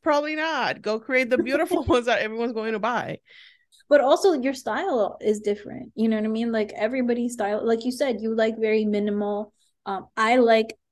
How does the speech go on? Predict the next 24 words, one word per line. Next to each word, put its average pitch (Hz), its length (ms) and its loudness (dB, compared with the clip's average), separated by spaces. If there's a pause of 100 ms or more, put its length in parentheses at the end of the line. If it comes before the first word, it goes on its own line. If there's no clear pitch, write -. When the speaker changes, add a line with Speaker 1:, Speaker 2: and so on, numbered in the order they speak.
(260)
Speaker 2:
hand-drawn 208 1000 -4
looking 220 420 -2
things. 254 400 -2
Like, 196 160 -4
so 208 180 0
all, 220 400 -4
my 233 220 0
style 208 540 0
is 202 140 2
very, 202 260 0
like, 185 220 -6
you 233 140 0
know, 208 280 -4
I 185 140 -4
am 214 140 0
always 220 320 0 (140)
sketching 214 600 -6
and 190 300 -12
hand 202 220 -6
drawing, 202 420 -6 (360)
hand 208 280 -4
lettering. 220 520 -2 (200)
That's, 214 260 -4
like, 208 180 0